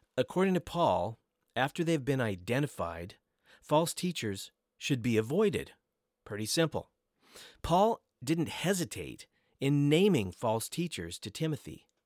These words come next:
For example, Demas. <laughs> It just, you know, it, it strikes me, uh, how would you like to be on this list in the Bible, the most read book in the world in history,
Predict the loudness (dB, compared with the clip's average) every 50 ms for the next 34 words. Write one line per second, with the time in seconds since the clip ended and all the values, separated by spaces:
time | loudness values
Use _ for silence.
0 | _ _ _ _ _ _ _ _ _ _ _ _ _ _ _ _ -4 -2 -2 0
1 | 0 0 0 0 0 0 -2 -2 -2 -4 -8 -12 _ _ _ _ _ _ _ _
2 | -10 -4 -2 0 2 2 2 0 0 -2 -6 -8 -10 -14 _ _ _ _ _ _
3 | _ _ _ _ _ _ _ _ _ _ -6 -6 -6 -4 -4 -4 -2 0 -2 -2
4 | -2 -4 -6 -6 -6 -6 -4 -4 -2 0 0 0 -2 -2 -4 -10 -18 -20 -20 -20
5 | -20 -8 -6 -4 -2 -2 -2 0 0 0 0 -2 -4 -4 -4 -4 -4 -8 -10 _
6 | _ _ -8 -6 -6 -6 -6 -8 -10 _ _ _ _ _ _ _ _ _ -4 -4
7 | -2 0 2 2 4 2 2 0 -4 -4 -2 0 0 0 -2 -2 -4 -6 -6 -6
8 | -2 -2 -2 -2 -2 -6 -8 -8 -12 _ _ _ -4 -2 -2 -2 -4 -4 -6 -4
9 | -4 -6 -6 -8 -8 -8 -4 -4 -2 -2 -2 -2 -2 -2 -2 -2 -4 -8 -6 -4
10 | -4 -4 -4 -6 -10 -10 -10 -8 -10 -10 -10 -8 -8 -6 -6 -6 -8 -10 -10 -12
11 | -12 -8 -6 -6 -6 -6 -6 -8 -10 -14 -16 -16 -16